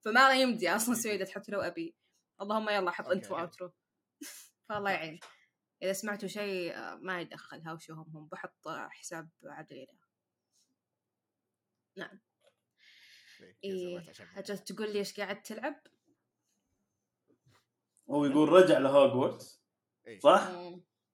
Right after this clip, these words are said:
Speaker 2: صح. يعجبني المركز.
Speaker 3: إيه، شفت؟
Speaker 2: إيه.
Speaker 3: بس
Speaker 2: آه.
Speaker 3: كيف اللعبة معكم الحين؟ كم ساعة لعبتوا؟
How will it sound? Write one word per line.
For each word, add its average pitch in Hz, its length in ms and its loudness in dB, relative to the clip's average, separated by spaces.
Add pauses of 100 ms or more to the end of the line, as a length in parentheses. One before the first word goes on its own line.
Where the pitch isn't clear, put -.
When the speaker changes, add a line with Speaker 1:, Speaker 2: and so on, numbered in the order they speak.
(240)
Speaker 2:
صح. - 280 -18 (1160)
يعجبني 123 380 -12
المركز. 117 460 -18 (520)
Speaker 3:
إيه، 117 240 -10
شفت؟ - 440 -12 (520)
Speaker 2:
إيه. - 200 -18 (360)
Speaker 3:
بس 151 100 -2
Speaker 2:
آه. - 40 -6
Speaker 3:
كيف 214 180 12
اللعبة 185 380 10
معكم 151 360 8
الحين؟ 143 340 6
كم 156 180 6
ساعة 143 300 8
لعبتوا؟ 139 640 6